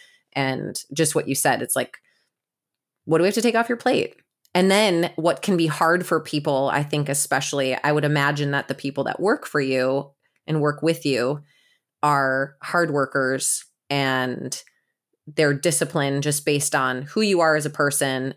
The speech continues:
and the business that you're putting out there in the world. And so it can be hard for someone that's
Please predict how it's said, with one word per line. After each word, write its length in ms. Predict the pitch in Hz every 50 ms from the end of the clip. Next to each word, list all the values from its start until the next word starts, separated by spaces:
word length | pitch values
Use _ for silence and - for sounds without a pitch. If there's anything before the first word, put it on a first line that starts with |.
| _ -
and 540 | 139 139 135 127 120 123 120 117 113 - - _ -
the 120 | 147 156
business 460 | 151 143 175 170 156 175 165 160 147 -
that 180 | 156 143 -
you're 200 | 135 135 131 127
putting 340 | 127 - - 190 160 156 139
out 180 | 131 127 123 -
there 140 | 131 120
in 80 | 117 120
the 80 | 127 120
world. 400 | - 123 123 123 135 190 220 - _ _ - - - - - _ _ _ _ -
And 180 | 156 156 151
so 360 | 147 - - 156 147 147 147 147
it 80 | 170 160
can 160 | - 208 196
be 80 | 170 170
hard 460 | 131 - - - 143 143 156 175 185
for 140 | - 214 208
someone 540 | 208 - 170 143 139 135 135 131 131 139
that's 400 | 135 135 131 - - - - -